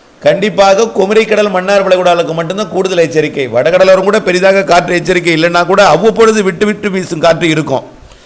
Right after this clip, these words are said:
கிழக்கு வடகிழக்கு திசையிலிருந்து வடகடலோரமும் காற்று இருக்கும். தமிழ்நாட்டின் டெல்டா மாவட்டங்கள் தொடங்கி தெற்கே போக போக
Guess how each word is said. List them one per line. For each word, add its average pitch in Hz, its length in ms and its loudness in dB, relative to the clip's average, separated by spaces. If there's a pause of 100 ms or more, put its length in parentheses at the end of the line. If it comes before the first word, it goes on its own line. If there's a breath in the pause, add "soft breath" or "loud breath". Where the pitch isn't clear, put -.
(200 soft breath)
கிழக்கு 214 400 0
வடகிழக்கு 190 480 2
திசையிலிருந்து 175 600 -2
வடகடலோரமும் 185 680 2
காற்று 165 340 0
இருக்கும். 143 540 -4 (760 soft breath)
தமிழ்நாட்டின் 196 640 0
டெல்டா 185 380 2
மாவட்டங்கள் 185 540 -2
தொடங்கி 190 380 -4
தெற்கே 180 380 -2
போக 180 280 2
போக 170 520 2